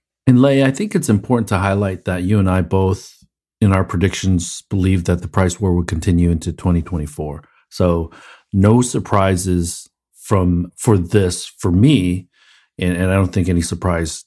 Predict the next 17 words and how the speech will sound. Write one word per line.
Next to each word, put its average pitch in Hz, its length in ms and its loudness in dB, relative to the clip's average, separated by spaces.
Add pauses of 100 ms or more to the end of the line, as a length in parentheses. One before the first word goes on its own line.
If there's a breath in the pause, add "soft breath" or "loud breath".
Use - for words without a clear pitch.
to 95 100 -4
you 87 320 0
either. 80 540 -4 (480 loud breath)
And 87 580 -4 (360)
we 101 120 0
shouldn't 104 280 2
really 95 220 2
be 90 140 0
that 90 240 0
surprised 87 540 -4
that, 85 120 -6 (460)
that, 82 260 -4
that 82 240 -6
Tesla, 95 540 -2
again, 87 480 0
initiated 82 840 -2
it 65 160 -16